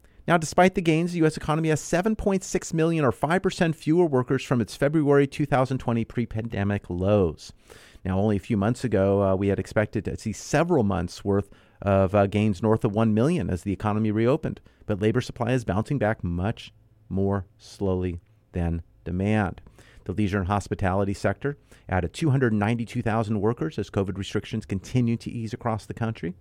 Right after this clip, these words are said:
Almost two-thirds of those gains, or a hundred eighty-six thousand jobs, were found in food service and drinking places.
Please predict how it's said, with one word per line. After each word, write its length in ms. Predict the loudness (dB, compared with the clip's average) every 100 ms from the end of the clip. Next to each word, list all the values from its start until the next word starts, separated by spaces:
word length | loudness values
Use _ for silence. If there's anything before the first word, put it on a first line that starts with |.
| -18 -20 -20 -20 -20 -20 0
Almost 400 | 4 4 2 -8 -20 _ -12
two-thirds 840 | 0 0 0 2 6 6 4 0
of 160 | -6 0
those 200 | 2 2
gains, 420 | 0 0 -2 -6 -16 -2
or 100 | 0
a 60 | 2
hundred 240 | 0 0
eighty-six 440 | -2 -6 -6 -10
thousand 440 | -6 -4 -2 -2 -2
jobs, 420 | 0 0 -4 -4
were 60 | -6
found 320 | -2 -2 -4
in 80 | -4
food 260 | -4 -4
service 320 | -4 -6 -4
and 100 | -6
drinking 300 | -2 -4 -4
places. 480 | -4 -6 -6 -14 -20